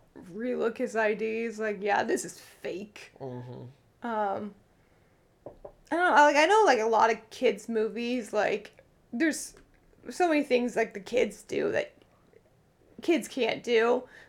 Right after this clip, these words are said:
Speaker 1: but you, and, like, this
Speaker 2: Blank check.
Speaker 1: But, yeah, but, like,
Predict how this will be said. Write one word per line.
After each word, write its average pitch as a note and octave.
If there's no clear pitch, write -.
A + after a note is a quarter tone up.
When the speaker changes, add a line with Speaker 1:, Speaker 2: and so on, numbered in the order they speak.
Speaker 1:
but C#4
you, D#4+
and, -
like, C#4+
this F4
Speaker 2:
Blank C3
check. A#2
Speaker 1:
But, -
yeah, B3+
but, B3+
like, A#3